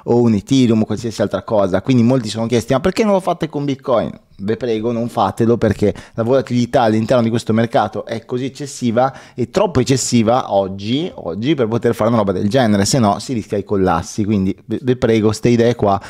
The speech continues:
lasciate dove le avete pensate, ecco, non, non tirate neanche fuori. Quindi per il momento,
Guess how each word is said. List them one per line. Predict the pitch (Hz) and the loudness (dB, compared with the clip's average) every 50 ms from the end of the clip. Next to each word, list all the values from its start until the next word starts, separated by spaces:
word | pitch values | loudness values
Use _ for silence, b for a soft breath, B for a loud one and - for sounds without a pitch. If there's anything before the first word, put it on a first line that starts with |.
| B B B B | B B B B
lasciate | B 120 113 110 - 117 107 104 - 110 110 110 92 110 | B -2 0 0 0 0 0 0 0 2 2 2 2 2
dove | 104 110 104 101 107 104 | 2 2 2 4 4 4
le | 107 | 4
avete | 101 101 104 101 - - 110 110 | 2 2 0 -2 -2 -4 -6 -6
pensate, | 107 - 104 104 98 - - 98 85 82 90 - - 101 - | -6 -8 -10 -10 -10 -6 -4 -2 -2 -2 -2 0 0 0 0
ecco, | - 85 85 - - 104 101 | -2 -4 -8 -4 -2 0 2
non, | 104 104 104 101 101 101 | 2 2 4 4 4 4
non | 101 87 104 107 104 | 2 4 2 2 2
tirate | - 104 104 101 - 107 | 2 2 0 2 2 2
neanche | 98 95 95 95 87 98 | 2 2 2 0 0 -2
fuori. | 95 - - 101 - - 104 107 - B B B B B | -6 -4 -4 -4 -2 -2 -4 -6 -8 B B B B B
Quindi | B 165 151 139 | B 0 2 2
per | 120 160 165 | 4 4 4
il | 160 160 | 4 4
momento, | 196 208 180 147 139 135 135 113 151 151 151 147 | 2 2 2 2 2 2 2 2 2 2 2 2